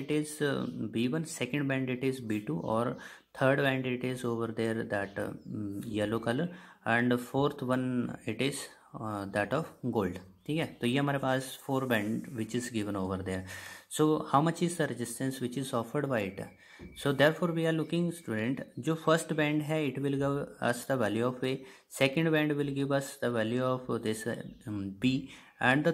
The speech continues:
third band it will give us the how much ten की power we have to use in it and the fourth one will tell us that how much is there, uh, this, um, that, um, permissible um, variation.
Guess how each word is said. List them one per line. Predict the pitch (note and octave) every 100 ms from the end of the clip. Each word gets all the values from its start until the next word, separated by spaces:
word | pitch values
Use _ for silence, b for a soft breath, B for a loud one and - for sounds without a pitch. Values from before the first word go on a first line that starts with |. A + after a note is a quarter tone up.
| E3+
third | D#3 D#3+ D#3+
band | C#3+ B2+ C3+
it | B2+ C#3
will | C#3+ C#3+ C#3
give | C#3+ C3+
us | C3+ -
the | D#3+ D#3 -
how | B2+
much | C#3+ D3+ - - -
ten | C3 D#3 D#3
की | D#3+ D3+
power | A2+ G2 F#2+ F#2+ -
we | A#2 A2+
have | A2+ A2 A2
to | A2+
use | A2 G#2+ C3
in | C3+ E3
it | - B B B -
and | B2 C#3 D#3+
the | D#3+ -
fourth | C#3+ D#3 D#3
one | C#3 C3+
will | B2+ A#2+ A#2+
tell | A2+ G#2+
us | B2+ - - _
that | A2 B2 -
how | B2
much | B2+ C3 C3
is | B2 -
there, | A2+ D3+ F3 B B B -
uh, | G#2+ G2+ A2+
this, | A#2+ F3+
um, | F3 - - - B2 A2 G#2 G2+ G2 A2+ G#2
that, | G2 - F3
um, | - - - _ C#3 A#2 G#2+ G#2
permissible | A#2+ B2 C3 - C#3 F3 F3 B B B _
um, | A#2+ G#2 G2+ - G#2 - C3 A2+ G#2 G2+
variation. | G#2 A2 G#2 F#2+ - F#2+